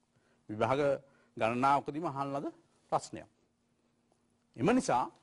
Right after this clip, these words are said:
අපි ඒ ගැන දැනුවත් වෙන්න ඕන. සමාගම් සංස්ථාපනය කිරීම සඳහා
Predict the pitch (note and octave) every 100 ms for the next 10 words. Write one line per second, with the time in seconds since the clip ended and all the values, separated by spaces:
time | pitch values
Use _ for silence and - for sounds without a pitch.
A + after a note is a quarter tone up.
0 | _ _ _ _ _ - - F3 D3+ D#3+
1 | F#3 D3+ C#3 C3 C#3 D3 C#3+ - _ _
2 | _ _ _ _ _ _ _ _ _ _
3 | G#2 A2 D3 F3 D#3 A2+ G#2+ - E3 F3
4 | F3+ C#3+ B2+ A#2+ A2 G#2+ F3